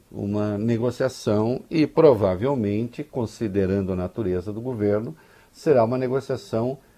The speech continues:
é, em condições mais vantajosas do que hoje para a Bolívia,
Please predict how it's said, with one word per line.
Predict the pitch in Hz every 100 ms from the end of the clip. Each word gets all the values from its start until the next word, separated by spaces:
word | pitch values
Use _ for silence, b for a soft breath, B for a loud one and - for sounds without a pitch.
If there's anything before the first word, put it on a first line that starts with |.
| b b -
é, | 123 117 113 123
em | 135
condições | 131 127 113 - 120 127 107
mais | 120 123 127 139 104
vantajosas | 92 120 123 113 101 82 95 117 123 87 85 78
do | 95
que | 98 120
hoje | 98 98 110 110 120 131 -
para | 113 104 110 117
a | - 113
Bolívia, | 123 104 101 101 123